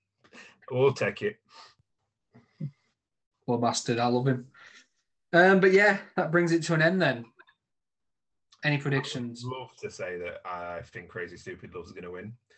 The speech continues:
Speaker 1: but I have been tallying up in my head and I'm pretty sure it's, uh, slid the other way.
Speaker 2: You're right, it has. It's a hundred ninety-three to a hundred eighty-seven in favour of When Harry Met Sally. And I've been making a tally as well.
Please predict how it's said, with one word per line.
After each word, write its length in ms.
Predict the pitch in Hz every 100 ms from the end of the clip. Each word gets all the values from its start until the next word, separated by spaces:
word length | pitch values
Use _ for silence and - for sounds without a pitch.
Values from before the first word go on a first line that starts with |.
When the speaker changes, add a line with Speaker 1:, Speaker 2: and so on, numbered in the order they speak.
| _ - -
Speaker 1:
but 60 |
I 580 | 101 98 101 101 101 104 - - -
have 200 | 104 123
been 180 | 104
tallying 320 | 104 123 120 113
up 180 | 110
in 60 | 110
my 100 | 98 -
head 200 | 107 - - - - - - -
and 100 | 98
I'm 120 | 98
pretty 440 | - - 143 143
sure 380 | 135 151 127 123
it's, 260 | 120 120 131
uh, 380 | 117 110 107 117
slid 340 | - 123 117
the 120 | 110
other 200 | 110 104
way. 280 | 104 98 98 - - - - - - - _ _ _ _
Speaker 2:
You're 160 | - 156
right, 260 | 160 165 170
it 80 |
has. 300 | 151 151 143
It's 140 | 139 127
a 60 | 147
hundred 340 | 180 196 190
ninety-three 640 | 170 165 156 151 170 156 135
to 180 | 143 135
a 60 |
hundred 380 | 131 147 143 139 139
eighty-seven 640 | 139 135 147 139 135 131
in 120 | 127
favour 300 | 120 127 117
of 60 | 120
When 140 | 120 117
Harry 240 | 131 120
Met 200 | 120 117
Sally. 400 | - 120 120 113 - -
And 80 | 156
I've 140 | 196
been 140 | 233 190
making 320 | 160 160 143
a 20 |
tally 340 | 135 143 131
as 140 | 120 120
well. 300 | 131 123